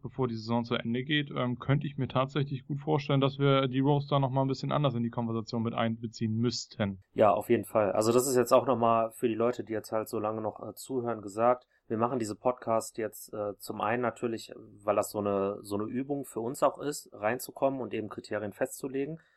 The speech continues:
Speaker 2: Andererseits wollen wir euch die natürlich auch präsentieren, sodass wir am Ende des Jahres wirklich einfach nur sagen können, „Passt mal auf,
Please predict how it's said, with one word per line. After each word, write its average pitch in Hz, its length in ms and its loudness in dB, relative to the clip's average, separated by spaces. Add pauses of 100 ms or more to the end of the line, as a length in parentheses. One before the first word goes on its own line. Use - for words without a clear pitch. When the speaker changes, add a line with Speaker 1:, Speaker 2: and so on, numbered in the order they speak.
(120)
Speaker 2:
Andererseits 117 580 2
wollen 117 180 -2
wir 107 80 0
euch 107 280 -2
die 117 260 -6
natürlich 120 420 -2
auch 107 160 -8
präsentieren, 135 640 -4 (220)
sodass 107 340 -2
wir 110 160 6
am 98 120 -2
Ende 143 300 -2
des 127 200 -6
Jahres 123 420 -2
wirklich 120 260 -4
einfach 113 180 -6
nur 107 120 -4
sagen 113 240 -2
können, 110 160 -6
„Passt - 180 -18
mal 110 80 -6
auf, 113 220 -6